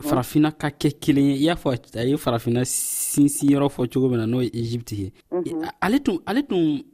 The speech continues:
Speaker 1: jigi ye mun ye? Ale tun hakili bɛ mun kan farafinna ka kelenya ko la?
Speaker 2: Bon, farafinna ka kelenya, o tun ye Cheikh Anta Diop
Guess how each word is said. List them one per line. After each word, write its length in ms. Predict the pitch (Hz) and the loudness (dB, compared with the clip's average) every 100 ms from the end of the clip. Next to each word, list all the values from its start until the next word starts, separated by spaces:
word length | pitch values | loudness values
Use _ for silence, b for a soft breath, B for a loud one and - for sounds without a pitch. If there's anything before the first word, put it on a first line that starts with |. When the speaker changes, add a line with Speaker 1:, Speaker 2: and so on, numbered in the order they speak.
| - | -12
Speaker 1:
jigi 380 | 143 123 147 160 | -6 -4 0 2
ye 60 | |
mun 220 | 147 120 107 | 2 0 -2
ye? 240 | 101 98 - | -6 -10 -6
Ale 180 | 135 | -6
tun 140 | 180 143 | -4 -2
hakili 340 | 143 - 151 | -2 -2 0
bɛ 120 | 139 | 2
mun 200 | 131 117 | 2 2
kan 280 | 101 107 107 - 95 | 0 -4 -6 -10 -8
farafinna 420 | - 104 110 110 | -4 0 0 0
ka 120 | 120 | -2
kelenya 400 | - 98 95 104 | -2 -2 0 -2
ko 180 | - 104 | -4 -4
la? 120 | 101 110 _ _ _ 208 - | -4 -8 _ _ _ -10 2
Speaker 2:
Bon, 300 | 269 254 220 _ | 4 4 0 _
farafinna 500 | 240 233 - 226 233 | -2 -2 -2 -4 -2
ka 140 | 269 277 - | -2 -2 2
kelenya, 400 | 202 190 208 202 - | 2 2 2 0 0
o 140 | 202 | 0
tun 140 | 240 202 | 0 0
ye 80 | 180 - | -2 -4
Cheikh 180 | 202 | -4
Anta 320 | 196 180 196 175 | -4 -4 -2 0
Diop 240 | 160 | 0